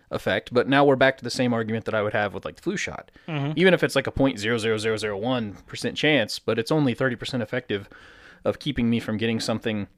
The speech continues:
Speaker 2: that you're ninety-nine point nine nine percent gonna fight your body. Yeah,
Speaker 1: and get better
Speaker 2: exactly.
Speaker 1: in a few days.
Speaker 2: Yeah.
Speaker 1: Like, I, I'm not even gonna take that tiny chance, right? It's like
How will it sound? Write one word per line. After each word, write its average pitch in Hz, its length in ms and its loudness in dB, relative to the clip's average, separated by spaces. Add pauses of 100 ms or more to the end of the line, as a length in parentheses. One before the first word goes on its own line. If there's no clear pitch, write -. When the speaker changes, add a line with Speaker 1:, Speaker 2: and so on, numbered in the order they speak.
(180)
Speaker 2:
that 156 220 2
you're 170 120 6
ninety-nine 156 460 2
point 131 240 2
nine 143 320 0
nine 135 280 0
percent 175 460 2 (500)
gonna 165 280 4
fight 170 420 2
your 143 160 2
body. 147 320 4
Yeah, 131 100 6
Speaker 1:
and 139 160 8
get 127 80 4
better 143 240 6
Speaker 2:
exactly. 139 60 6
Speaker 1:
in 123 80 2
a 110 40 -4
few 120 200 -4
days. 127 400 4
Speaker 2:
Yeah. 131 200 4
Speaker 1:
Like, 117 180 0 (540)
I, 117 160 -6
I'm 143 140 0
not 135 140 4
even 131 160 0
gonna 120 160 0
take 131 200 -4
that 117 140 0
tiny 113 220 -2
chance, 190 480 -4
right? 139 200 2
It's 147 180 -2
like 135 240 4